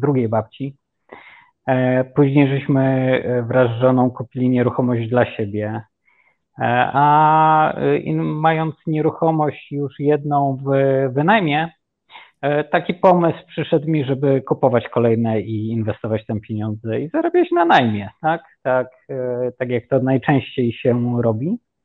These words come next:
E, i gdy z żoną żeśmy, e, kupo-, kupili kolejną nieruchomość już właściwie, mieliśmy chyba dwie wtedy, e, pod, e, pod, pod wynajem z takim planem inwestycyjnym,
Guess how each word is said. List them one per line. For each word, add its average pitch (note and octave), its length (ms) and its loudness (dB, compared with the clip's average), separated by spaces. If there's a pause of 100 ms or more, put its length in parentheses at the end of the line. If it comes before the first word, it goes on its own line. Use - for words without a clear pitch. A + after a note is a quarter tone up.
(600)
E, C#3 520 2 (100)
i E3 120 -6
gdy E3+ 200 -2
z D3 160 -6
żoną D#3 360 -2
żeśmy, C#3 720 -4 (580)
e, B2 540 0 (240)
kupo-, C#3 320 -2
kupili D#3+ 340 2
kolejną D#3 440 6
nieruchomość B2+ 520 0
już A2 140 -6
właściwie, A2 600 -6 (260)
mieliśmy A#2 340 -10
chyba A2 520 -6
dwie A2+ 380 -2 (100)
wtedy, G#2+ 360 -4 (560)
e, A#2 460 -4 (100)
pod, C3 160 -2
e, A#2+ 540 -6 (180)
pod, - 220 -2 (180)
pod C3+ 140 2
wynajem C#3 540 4 (260)
z - 40 -20
takim C3 280 -2
planem B2 340 2
inwestycyjnym, B2 760 -4